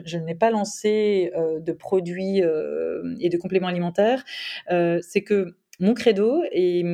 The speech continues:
peut-être, euh, ce en quoi je crois, c'est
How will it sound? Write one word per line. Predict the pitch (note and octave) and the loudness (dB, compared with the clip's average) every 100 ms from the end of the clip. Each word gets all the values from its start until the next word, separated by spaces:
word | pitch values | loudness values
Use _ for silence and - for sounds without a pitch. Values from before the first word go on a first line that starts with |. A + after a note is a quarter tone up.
| E3+ | -4
peut-être, | E3+ F3+ F3+ F3 | 0 0 2 0
euh, | E3 D#3+ | 0 0
ce | E3+ - - - | -6 -12 -8 -4
en | E3+ | 0
quoi | F#3 | 0
je | F3 | 0
crois, | F3 - G#3 C#4 - - - | -2 0 0 0 -8 -20 -8
c'est | - F3+ | -6 -6